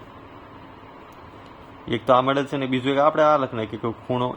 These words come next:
ઈ બરાબર ખૂણો બી. ક્યાંથી આવ્યા? સમી એક અને બે. રેડી? એટલી માહિતી છે. મતલબ કે ખૂણો એ, આમાં જો,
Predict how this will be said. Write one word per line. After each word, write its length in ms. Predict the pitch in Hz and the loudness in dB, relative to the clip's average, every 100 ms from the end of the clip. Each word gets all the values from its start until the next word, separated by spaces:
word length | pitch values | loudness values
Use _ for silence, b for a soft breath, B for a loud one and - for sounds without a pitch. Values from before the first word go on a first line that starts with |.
| 131 | -4
ઈ 300 | 143 131 127 - - - - - - | -2 -4 -6 -16 -20 -20 -20 -20 -10
બરાબર 360 | 110 113 123 147 | -2 0 0 -2
ખૂણો 460 | - 123 113 123 92 - - - - - | -4 -6 -4 -4 -8 -18 -20 -20 -20 -14
બી. 220 | 117 123 156 - - - - - - | -4 -4 -4 -10 -20 -20 -20 -20 -6
ક્યાંથી 300 | 123 127 147 | -6 -2 -2
આવ્યા? 260 | 139 139 135 - - - - - - - - - - - - - - | 0 0 -2 -16 -20 -20 -20 -20 -20 -20 -20 -20 -20 -20 -20 -12 -4
સમી 440 | 123 135 135 117 - - - - - - - - - - - - - - - | -2 -2 -4 -6 -12 -20 -20 -20 -20 -20 -20 -20 -20 -20 -20 -20 -20 -20 -4
એક 240 | 123 131 123 | -2 -2 -2
અને 280 | 117 156 208 - - - - - - - - - - - - - - - - | -4 -6 -8 -14 -20 -20 -20 -20 -20 -20 -20 -20 -20 -20 -20 -20 -20 -20 -6
બે. 220 | 117 135 135 - - | -2 -2 -4 -16 -4
રેડી? 240 | 117 143 208 - - - - - - - - - - - | 0 0 0 -6 -20 -20 -20 -20 -20 -20 -20 -20 -20 -8
એટલી 220 | 120 - | -8 -4
માહિતી 340 | 135 127 131 139 | -2 0 0 -4
છે. 200 | 147 147 - - - - - | -4 -8 -12 -20 -20 -14 -4
મતલબ 280 | 113 139 156 | -4 -2 -2
કે 140 | 165 | -4
ખૂણો 460 | - - 151 151 - | -6 -4 0 0 2
એ, 220 | 156 107 | 2 2
આમાં 260 | 113 127 | 0 0
જો, 140 | 117 | 0